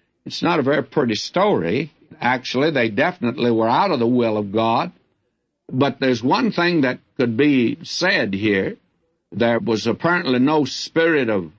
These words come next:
enmity or a judgment between the two groups, those who returned and those who did not.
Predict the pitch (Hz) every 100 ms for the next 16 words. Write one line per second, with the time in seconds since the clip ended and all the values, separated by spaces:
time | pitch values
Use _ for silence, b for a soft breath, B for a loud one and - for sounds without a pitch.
0 | _ _ 123 156 180 175 185 - 185 -
1 | 107 92 92 82 95 180 196 113 90 127
2 | 185 117 117 - 185 147 160 b b b
3 | - 127 160 156 151 220 147 - - 123
4 | 127 123 113 113 - 147 165 180 120 113
5 | 123 127 - 117 98 131 147 196 160